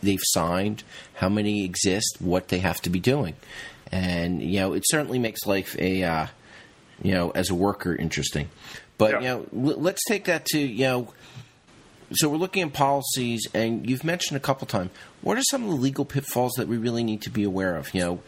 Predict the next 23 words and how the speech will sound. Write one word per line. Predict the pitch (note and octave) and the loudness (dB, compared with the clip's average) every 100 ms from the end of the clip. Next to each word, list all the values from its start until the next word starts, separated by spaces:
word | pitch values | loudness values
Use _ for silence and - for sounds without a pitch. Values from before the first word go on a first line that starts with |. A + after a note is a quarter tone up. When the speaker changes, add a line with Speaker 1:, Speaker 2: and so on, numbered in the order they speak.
| - - - _ _ - - | -20 -20 -20 _ _ -20 0
Speaker 1:
basically | C#3+ C#3+ - C3+ | 2 2 0 0
just | C#3+ C#3 | 0 0
as | C#3 | -2
a | C3 | 0
worker, | A2+ C3+ - B2 | 0 0 -2 -2
and | A#2 | 0
then | A2+ A2+ D#2 | 0 -2 -2
maybe | G2+ B2 B2 | 0 0 0
what | B2+ G#2 | -2 -2
we'll | G#2 | -2
do | F#2+ G#2 | 0 -2
is | G2 | -2
expand | F#2+ - G2+ G2+ | -4 -2 0 0
that | F#2 | -2
to | - | -2
a | |
little | F2+ | -2
bit | F2+ F2+ | -2 -4
of | F2 | -2
B | F#2+ | -2
Y | F2+ F2+ | 0 0
O | E2+ | -2
D. | F2 F2 | -4 -4